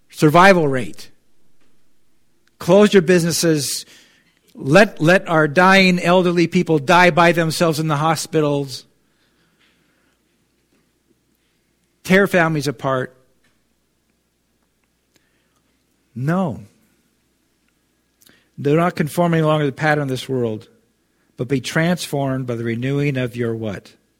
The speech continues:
Of your mind. Aren't you interested? It's, it's mind. He didn't say heart.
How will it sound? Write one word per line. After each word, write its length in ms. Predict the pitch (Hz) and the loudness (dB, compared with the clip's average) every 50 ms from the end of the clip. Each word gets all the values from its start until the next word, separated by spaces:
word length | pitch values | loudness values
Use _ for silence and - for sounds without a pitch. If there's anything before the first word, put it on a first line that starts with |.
| _ _ _ _ _ _ _ _ _ _ _ _ _ _ _ _ | _ _ _ _ _ _ _ _ _ _ _ _ _ _ _ _
Of 100 | - 120 | -16 -10
your 120 | 120 120 113 | -10 -8 -6
mind. 520 | 123 127 131 139 131 123 110 101 95 - - | -6 -6 -4 -4 -4 -4 -6 -8 -10 -12 -12
Aren't 240 | - - 131 123 - | -12 -12 -10 -10 -8
you 80 | 139 - | -8 -8
interested? 340 | 139 151 143 - 165 156 143 | -8 -8 -8 -8 -8 -8 -8
It's, 200 | 123 117 - - | -8 -10 -12 -14
it's 160 | 107 - - | -16 -14 -12
mind. 640 | 110 107 117 120 123 123 113 107 101 95 98 98 92 _ _ _ _ _ _ _ _ _ _ _ _ _ _ _ _ _ _ | -10 -8 -6 -6 -6 -6 -6 -6 -8 -10 -12 -14 -18 _ _ _ _ _ _ _ _ _ _ _ _ _ _ _ _ _ _
He 160 | _ - - | _ -18 -14
didn't 220 | 117 127 135 123 | -12 -12 -10 -8
say 160 | - 160 151 | -4 -4 -4
heart. 500 | 139 - 135 131 120 92 - - - - | -2 -2 -4 -4 -4 -4 -6 -10 -18 -20